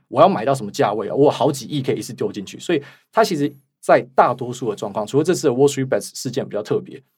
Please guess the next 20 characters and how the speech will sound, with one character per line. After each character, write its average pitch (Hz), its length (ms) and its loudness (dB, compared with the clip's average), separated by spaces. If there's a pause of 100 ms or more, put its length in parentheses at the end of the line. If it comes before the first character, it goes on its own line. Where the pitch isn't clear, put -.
(140)
在 190 120 0
大 175 140 6
多 147 100 2
数 143 80 0
的 120 60 2
状 117 160 -6
况， - 160 -10
基 - 160 -6
本 113 100 -2
上 110 160 -2
整 104 160 -6
个 87 180 -6
市 - 160 -6
场 127 140 2
的 90 60 -8
走 - 180 -8
向 98 200 -2
都 110 120 0
是 107 180 -4
由 - 240 -2